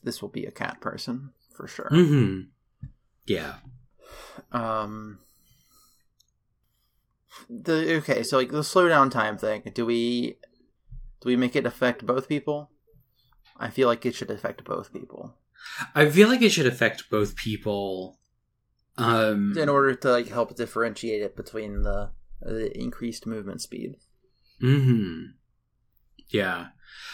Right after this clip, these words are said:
Speaker 2: I, I think the gimmick is, though, that, like, the character that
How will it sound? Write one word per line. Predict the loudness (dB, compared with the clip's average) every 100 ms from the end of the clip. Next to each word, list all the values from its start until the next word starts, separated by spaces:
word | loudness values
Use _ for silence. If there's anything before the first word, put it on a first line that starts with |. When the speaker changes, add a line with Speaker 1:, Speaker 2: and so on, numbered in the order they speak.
| -10 2
Speaker 2:
I, | 6
I | 8
think | 10 8
the | 6
gimmick | 4 4 4 4
is, | 2 2
though, | 2 4 4
that, | 2 0
like, | 0 -2 -4 -10 -20 _ _ _ _ -12
the | 2 4
character | 4 2 2 2 4 4
that | 6 0